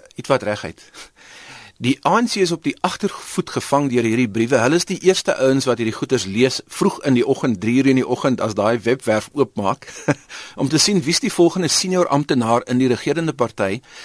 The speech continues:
wat nou in hierdie brief beskryf word, wat een of ander fout gemaak het of uitgedaag word. So die A N C is op die agtervoet.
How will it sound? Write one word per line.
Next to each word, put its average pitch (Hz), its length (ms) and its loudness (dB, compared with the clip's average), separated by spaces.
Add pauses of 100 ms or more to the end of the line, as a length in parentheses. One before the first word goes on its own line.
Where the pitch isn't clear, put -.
(140)
wat 120 180 -2
nou 139 120 2
in 135 60 4
hierdie 127 220 4
brief 127 220 -4
beskryf 139 420 0
word, 95 240 -8
wat 120 160 -2
een 143 140 -2
of 143 100 -2
ander 135 160 0
fout - 300 -2
gemaak 110 340 -2
het 107 120 -6
of 113 180 -8
uitgedaag 98 600 -4
word. - 300 -18 (480)
So 143 140 0
die 139 200 2
A 180 120 6
N 196 60 -6
C - 100 -6
is 170 120 -4
op 165 80 -8
die 165 100 -6
agtervoet. - 600 -8